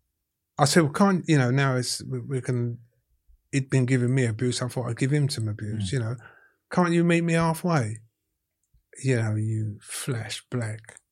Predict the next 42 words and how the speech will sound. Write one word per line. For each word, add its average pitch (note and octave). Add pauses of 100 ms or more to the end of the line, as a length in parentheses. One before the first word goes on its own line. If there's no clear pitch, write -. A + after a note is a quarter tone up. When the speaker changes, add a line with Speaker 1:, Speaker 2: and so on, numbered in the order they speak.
(220)
Speaker 2:
No. C3
Speaker 1:
bastard." B2+
Yeah, G3
seriously. D#3 (920)
So D3 (140)
I D3
said, D#3
"Well, C#3+ (360)
what E3
did G#3
you," G3
you F#3+
know, F3+
I F#3+
don't A#3
know G#3+
why E3+
I, C#3
I -
bothered C3+
to -
say C#3
this A#2
or C3
why C#3
we C#3
even B2+
say C3
this. A2 (320)
"What F#3
did F3+
you F#3
say?" E3+
I'd F3
heard F#3
what A2
he A2
said. A2+
Speaker 2:
Mm. G2+ (880)
Speaker 1:
He C#3+
said, D3+
I, C#3+